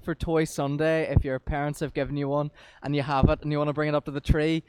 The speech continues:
please do bring that up with you. Also, boys and girls,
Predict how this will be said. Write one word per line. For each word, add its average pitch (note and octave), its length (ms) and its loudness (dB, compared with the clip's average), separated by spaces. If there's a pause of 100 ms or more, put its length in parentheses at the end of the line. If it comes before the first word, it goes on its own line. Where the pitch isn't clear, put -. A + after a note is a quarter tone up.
(240)
please G#3+ 300 4
do E3+ 180 4
bring D3 220 2
that C#3 240 0
up C3 180 -4
with C#3 220 -2
you. D3 100 -4 (1040)
Also, C4+ 400 8
boys A#3 320 8
and A3 140 2
girls, F3 560 4